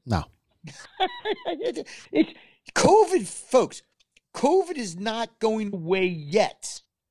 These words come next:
Speaker 2: You know, we act like because there's vaccines now, which of course are, are, we, we're hearing all the problems they're having with this. We act like, okay, uh,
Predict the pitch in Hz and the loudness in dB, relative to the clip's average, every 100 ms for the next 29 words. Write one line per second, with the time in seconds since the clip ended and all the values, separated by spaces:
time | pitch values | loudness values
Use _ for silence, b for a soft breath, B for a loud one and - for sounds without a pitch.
0 | _ _ _ _ _ _ _ _ 160 226 | _ _ _ _ _ _ _ _ -2 0
1 | 226 - _ 147 370 403 254 - - 185 | 0 -4 _ -8 -2 2 2 0 -8 -4
2 | 185 185 185 165 196 196 165 180 147 160 | -2 -2 -6 -2 2 2 2 -2 0 0
3 | - - 240 254 165 123 113 131 143 - | 0 -4 -4 -4 -4 -6 -6 -6 -8 -10
4 | 151 151 139 - 165 151 131 139 143 - | -10 -10 -18 -2 0 0 -2 -4 -4 -2
5 | 135 131 - _ - - - 151 143 175 | -4 -4 -12 _ -20 -14 -8 -6 2 6
6 | 165 156 156 135 - 156 156 151 143 135 | 8 6 4 0 2 2 4 0 0 0
7 | 135 151 139 120 - 214 - b b b | 2 2 0 -6 0 0 0 b b b
8 | b b - 240 277 262 208 196 165 240 | b b -2 4 4 4 2 2 4 2
9 | - 196 226 208 208 | 6 4 4 0 -6